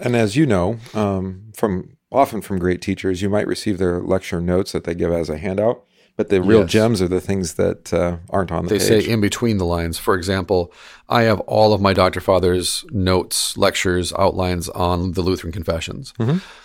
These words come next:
Speaker 2: All of them. It's a giant three-ring binder. It's hundreds of pages. But as you pointed out, it were, it's his stories, his anecdotes, his asides that take place between the lines of the outline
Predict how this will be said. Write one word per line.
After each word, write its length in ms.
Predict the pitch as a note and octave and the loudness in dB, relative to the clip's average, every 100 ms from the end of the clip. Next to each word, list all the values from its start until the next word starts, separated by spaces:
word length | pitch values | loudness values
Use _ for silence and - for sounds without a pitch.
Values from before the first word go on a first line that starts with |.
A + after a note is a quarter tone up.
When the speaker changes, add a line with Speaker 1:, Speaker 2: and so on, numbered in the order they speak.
| _ - | _ 4
Speaker 2:
All 220 | A#2 G#2+ | 6 6
of 100 | G#2 | 2
them. 120 | G2+ | -4
It's 120 | G2+ | -4
a 80 | G2 | -4
giant 520 | F#2 F#2+ - G2+ F2 | -6 -8 -2 -2 -2
three-ring 360 | - F#2 F2 E2+ | -4 -4 -2 -2
binder. 280 | F2 E2+ E2+ | -2 -2 -4
It's 100 | - | -2
hundreds 280 | G#2+ F#2+ F2 | 0 2 0
of 80 | |
pages. 520 | - F2+ F2 - - - - - - | -4 -6 -6 -10 -12 -16 -20 -20 0
But 100 | A#2 | 2
as 140 | A2 | 2
you 60 | G2 | 0
pointed 280 | - F#2+ G#2 | 0 2 6
out, 240 | A#2 A2 | 6 4
it 160 | B2+ G#2 | 2 2
were, 380 | G#2+ G#2 G2+ - | 4 4 2 0
it's 280 | A#2+ - - | -2 0 -2
his 160 | G2 | 0
stories, 540 | - A2+ A2+ A2 A2 - | 2 6 6 6 4 0
his 140 | F2 | 2
anecdotes, 500 | G2+ G#2+ F2+ G2+ F#2 | 2 2 2 2 2
his 120 | G2+ | 0
asides 600 | F#2 - A#2+ A2+ A2 F#2+ F#2+ | 0 2 4 6 6 2 0
that 80 | - | -2
take 220 | G#2+ - | -2 0
place 180 | G2+ - | -2 -2
between 440 | - - C#3 C#3+ | -8 -2 0 2
the 100 | F#2+ | 2
lines 500 | F2 F2 F2 F2+ - | 0 -2 -4 -8 -8
of 140 | E2+ | -6
the 140 | F2+ E2+ | -2 -2
outline 520 | E2+ E2+ E2 E2 | -2 -2 -2 -2